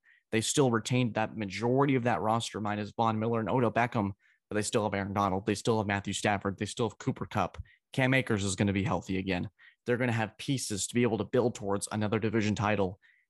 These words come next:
Seattle's gonna be weaker, but Pete Carroll is always a guy that can potentially get a game or two off you just 'cause he's a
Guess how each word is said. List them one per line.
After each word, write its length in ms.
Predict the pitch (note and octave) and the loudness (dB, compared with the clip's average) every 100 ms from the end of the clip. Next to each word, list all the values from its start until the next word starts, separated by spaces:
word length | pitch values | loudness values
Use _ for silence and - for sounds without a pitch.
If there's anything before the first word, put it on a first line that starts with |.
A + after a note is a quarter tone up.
| _ _ - | _ _ -8
Seattle's 560 | - E3 D3 C3 B2 | -2 2 4 4 2
gonna 140 | A#2 G#2 | 0 -2
be 120 | G2 | -2
weaker, 480 | A2 D#3 C3+ A2+ A2+ _ _ _ | 0 2 2 0 -2 _ _ _
but 180 | - A2 | -4 -4
Pete 220 | - D#3 | -4 -8
Carroll 420 | - D#3 D3 C3 A#2 | -2 2 6 6 6
is 120 | G#2+ | 4
always 180 | B2 B2 | 4 2
a 60 | |
guy 260 | A#2 A#2 B2 | 0 0 -2
that 120 | A2+ | -4
can 140 | - | -8
potentially 380 | A2 - C3 C3 | -8 -6 -4 -2
get 100 | B2 | 0
a 60 | B2 | 0
game 260 | A2+ C3+ | 0 0
or 60 | B2 | 0
two 240 | - B2 | 0 0
off 160 | G#2+ A2 - | 0 -2 -6
you 160 | A2 | -6
just 180 | G#2+ A#2 | -2 -2
'cause 140 | - A#2 | 0 -4
he's 160 | |
a 60 | A2+ | -4